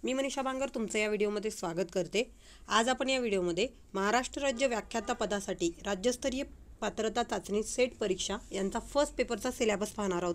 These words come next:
थोडक्यामध्ये महाराष्ट्र स्टेट एलिजिबिलिटी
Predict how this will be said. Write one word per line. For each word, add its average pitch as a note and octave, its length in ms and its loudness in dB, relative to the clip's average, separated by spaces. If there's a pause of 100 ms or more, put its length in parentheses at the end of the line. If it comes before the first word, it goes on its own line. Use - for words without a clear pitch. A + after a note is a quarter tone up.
थोडक्यामध्ये E3+ 520 0 (760)
महाराष्ट्र G#3+ 480 2
स्टेट C4+ 480 0
एलिजिबिलिटी G#3 580 -2